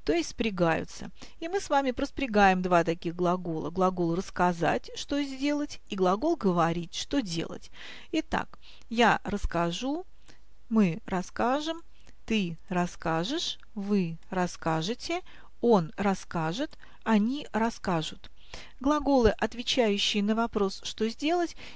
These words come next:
имеют формы будущего времени, состоящие из одного слова. Проспрягаем глагол "говорить". Буду говорить,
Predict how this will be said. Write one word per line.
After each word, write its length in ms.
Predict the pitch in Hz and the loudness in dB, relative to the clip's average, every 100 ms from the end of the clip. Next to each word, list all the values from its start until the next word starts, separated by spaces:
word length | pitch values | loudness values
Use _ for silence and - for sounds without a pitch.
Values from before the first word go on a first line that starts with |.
| - | -6
имеют 360 | 254 269 254 | -4 0 -2
формы 420 | - - 254 220 202 | -2 4 6 8 4
будущего 520 | 208 202 208 254 269 | 2 -2 0 0 0
времени, 420 | 311 339 311 233 | 0 0 0 0
состоящие 760 | 226 233 - 247 285 285 - | 0 -4 2 2 2 0 -2
из 240 | - 269 277 - | -2 -2 -2 -2
одного 480 | 254 285 262 185 | -2 -2 -4 -4
слова. 460 | - - 175 - - - - - - - - - - - - - | -8 -8 -8 -8 -10 -12 -14 -14 -14 -14 -14 -12 -12 -12 -12 -6
Проспрягаем 640 | 214 - 220 208 262 330 | -6 0 2 6 4 6
глагол 380 | 285 208 220 294 | 4 6 4 2
"говорить". 680 | 320 330 311 202 175 - - - - - - - - | 2 4 2 0 10 12 12 10 -16 -16 -14 -12 -6
Буду 400 | 202 202 175 190 | 0 0 0 0
говорить, 720 | 240 247 269 285 285 - - | 2 4 4 4 -2 -4 -6